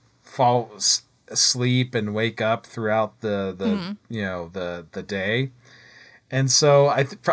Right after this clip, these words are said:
Speaker 1: I guess, like, at the third time that Ralphie was beating up, uh, Skunk Farkas, uh, his, <laughs> his uncle was like, "Uh, didn't we see this anymore? How long is this movie?" <laughs>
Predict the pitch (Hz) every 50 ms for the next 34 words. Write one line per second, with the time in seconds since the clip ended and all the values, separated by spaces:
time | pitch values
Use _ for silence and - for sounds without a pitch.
0 | - - 131 139 139 131 160 170 151 - 165 151 147 143 156 143 139 - 139 131
1 | - - 160 165 180 175 - - - 160 156 156 156 147 139 113 107 123 131 131
2 | 143 147 - - 139 127 120 120 113 - - - 131 127 123 127 123 120 113 110
3 | 110 110 107 - - - _ - 113 110 113 107 104 104 104 98 - - - -
4 | _ _ _ _ _ - 135 131 127 127 - - - 135 127 127 127 123 123 113
5 | 104 101 - - - - - - _ _ - - - - - - - - _ _
6 | - 117 113 113 113 110 107 107 104 98 107 107 135 123 117 - - - - -
7 | - - - - - - 202 - 147 143 139 135 - 151 135 127 127 120 127 127
8 | 123 120 120 - _ _ _ - - - - - - _ _ _ _ _ _ _
9 | _ _ _ _ _ _ _ _ _ - - - - - - - 214 214 160 -
10 | 165 214 359 480 - 415 277 214 - - - - 143 143 202 269 403 427 415 415
11 | - 403 403 415 415 392 381 403 427 403 359 254 403 466 494 494 494 494 494 453
12 | 403 415 440 427 - - 285 247 - - 190 208 277 427 466 427 277 175 127 92
13 | 85 - - - - - - 202 - 143 - - 240 208 - - 262 220 - -
14 | 269